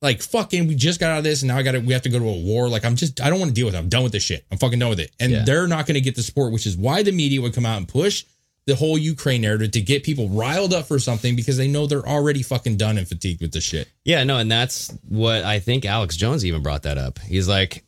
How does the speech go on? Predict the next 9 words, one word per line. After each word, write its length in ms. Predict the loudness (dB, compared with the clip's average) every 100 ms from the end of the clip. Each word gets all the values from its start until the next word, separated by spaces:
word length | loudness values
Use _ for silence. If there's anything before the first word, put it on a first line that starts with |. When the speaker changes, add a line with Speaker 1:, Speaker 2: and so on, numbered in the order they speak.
| -4
Speaker 2:
uh, 400 | -2 0 0 -2 -8 _ _ -20 -20 -20 _ _
the 80 | -2
Russians 520 | 0 0 0 -2 0 0
are 80 |
doing 320 | 2 0 0 0
this 500 | -2 -2 -6 -8 -12 _ _ _ _ -20 _ _ -4
at 120 | -2
the 60 | -2
point 560 | 0 2 0 -2 -8